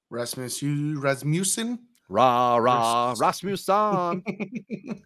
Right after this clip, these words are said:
Speaker 1: It's gotta be Rasmussen. Um, Quantrill's gotta go. Uh, it, there's no way I'm buying Quantrill.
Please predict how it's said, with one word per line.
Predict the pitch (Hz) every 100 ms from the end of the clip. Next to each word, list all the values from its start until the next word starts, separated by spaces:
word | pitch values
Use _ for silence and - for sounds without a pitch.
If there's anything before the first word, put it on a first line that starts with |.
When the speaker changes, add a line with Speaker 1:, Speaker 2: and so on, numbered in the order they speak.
| - - _
Speaker 1:
It's | 151 147
gotta | 196 185
be | 165
Rasmussen. | 139 - 127 117 127 123 120
Um, | 131 123 123 120 120
Quantrill's | - 151 147 127
gotta | 127 117
go. | 104 104 101 _ _ _ -
Uh, | 113 110
it, | - 131 131
there's | 143 135
no | 147 156 147 143 -
way | 139 135 143 139 135
I'm | 123 123 113
buying | 110 113 120 117 110
Quantrill. | - 113 110 117 117